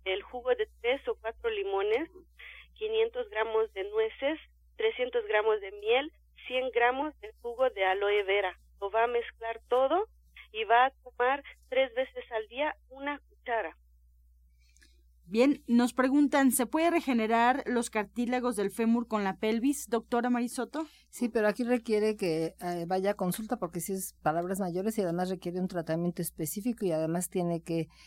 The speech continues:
Speaker 3: ser, este, bueno, más bien seguir el tratamiento como va al pie de la letra.
Speaker 2: Bien, de Nezahualcóyotl, Lucía nos llama, tiene cuarenta y ocho años, Justina. ¿Qué recomiendan para los quistes en los ovarios e hígado graso?
Speaker 1: Bueno, exactamente, son muy relacionadas.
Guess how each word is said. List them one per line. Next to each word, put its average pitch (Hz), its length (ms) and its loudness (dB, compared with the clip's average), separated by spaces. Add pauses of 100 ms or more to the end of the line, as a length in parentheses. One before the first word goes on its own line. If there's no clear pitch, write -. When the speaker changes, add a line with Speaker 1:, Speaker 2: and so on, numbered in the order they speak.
Speaker 3:
ser, 180 500 -2 (140)
este, 151 600 -4
bueno, 240 220 6
más 202 180 2
bien 214 140 4
seguir 185 240 -2
el 185 80 -2
tratamiento 175 480 -2
como 165 180 0
va 165 80 -2
al 165 100 -2
pie 165 140 -4
de 156 120 -6
la 147 120 -4
letra. 147 340 -12 (680)
Speaker 2:
Bien, 262 180 8
de 247 120 8
Nezahualcóyotl, 247 800 4
Lucía 247 460 4
nos 214 200 6
llama, 233 260 6
tiene 226 240 4
cuarenta 196 320 2
y 202 80 2
ocho 208 240 2
años, 214 320 4
Justina. 220 420 4 (160)
¿Qué 269 100 6
recomiendan 254 600 6
para 214 220 4
los 190 180 0
quistes 240 480 0
en 202 140 2
los 196 160 0
ovarios 196 500 2
e 175 80 0
hígado 190 400 0
graso? 165 400 0 (1300)
Speaker 1:
Bueno, 226 240 -2
exactamente, 240 680 -4 (120)
son 220 160 -10
muy 240 100 0
relacionadas. 208 720 0